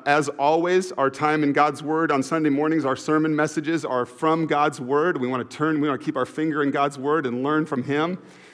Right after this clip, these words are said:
Uh, but no doubt, uh, the ideas of this series have been adapted by his book. Just, it was a blessing to me and Amy. Uh, and so wanting to pass along to you what we are journeying through.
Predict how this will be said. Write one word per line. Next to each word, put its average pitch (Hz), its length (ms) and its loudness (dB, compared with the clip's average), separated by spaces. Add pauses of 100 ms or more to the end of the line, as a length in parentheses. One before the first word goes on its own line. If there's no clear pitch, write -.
(140)
Uh, 131 180 0
but 139 240 -2
no 151 220 2
doubt, 151 420 2
uh, 131 180 0
the 131 140 -4
ideas 143 420 0
of 127 120 -4
this 147 180 -4
series 151 460 0
have 127 180 -2
been 131 160 -2
adapted 135 500 -2
by 131 160 0
his 131 220 -2
book. 135 320 -2
Just, 135 180 -10
it 127 40 -6
was 113 100 -10
a 113 60 -4
blessing 139 520 -2
to 135 120 -6
me 147 320 2
and 120 160 -2
Amy. 147 400 0 (420)
Uh, 117 380 0
and 120 180 -6
so 123 160 -2
wanting 135 300 0
to 113 40 -2
pass 151 400 2
along 147 320 2
to 147 140 -4
you 143 300 0
what 139 280 -2
we 147 200 -2
are 160 100 0
journeying 151 500 0
through. 156 540 -4